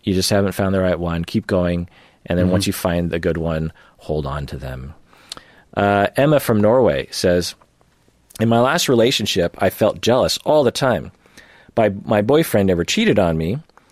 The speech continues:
Speaker 1: but I always felt lied to, and I kept visualizing him cheating on me. I would see it in my mind. I feel scarred somehow by those visualizations.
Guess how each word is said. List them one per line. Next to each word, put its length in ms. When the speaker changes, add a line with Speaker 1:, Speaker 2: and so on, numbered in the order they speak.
Speaker 1:
but 240
I 100
always 220
felt 240
lied 380
to, 340
and 140
I 60
kept 240
visualizing 720
him 120
cheating 320
on 120
me. 180
I 40
would 120
see 200
it 80
in 60
my 140
mind. 400
I 80
feel 380
scarred 800
somehow 720
by 460
those 400
visualizations. 800